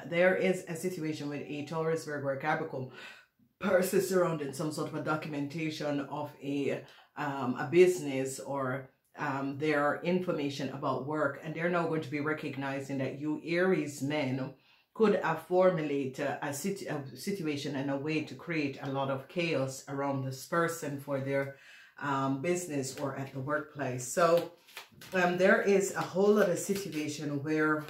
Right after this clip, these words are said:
a lot of you Aries are going to be very busy because some sort of a documentation that you Aries carry, um, is not for you.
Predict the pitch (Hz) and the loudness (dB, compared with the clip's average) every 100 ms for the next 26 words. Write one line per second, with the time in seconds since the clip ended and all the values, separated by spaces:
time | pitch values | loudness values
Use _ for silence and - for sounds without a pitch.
0 | - 147 175 196 185 156 151 160 156 147 | -10 -2 2 2 2 -2 -2 -2 -2 -2
1 | 147 147 131 131 135 151 180 165 143 - | -4 -4 -6 -4 -2 0 0 0 -2 -4
2 | 135 131 139 131 160 160 - 170 160 151 | -6 -6 -4 -4 -6 -6 -4 -4 -2 -4
3 | 147 143 135 131 139 131 135 135 131 131 | -4 -6 -6 -4 -6 -6 -4 -4 -4 -6
4 | 147 147 147 131 - 170 170 151 147 147 | -4 -2 -2 -4 -4 0 2 2 -2 -6
5 | - - - - - 160 151 143 139 147 | -14 -18 -20 -20 -4 2 4 4 2 0
6 | 170 160 156 139 - - 180 190 175 143 | -2 -2 -2 -4 -4 -2 4 4 4 2
7 | 135 143 | 0 -2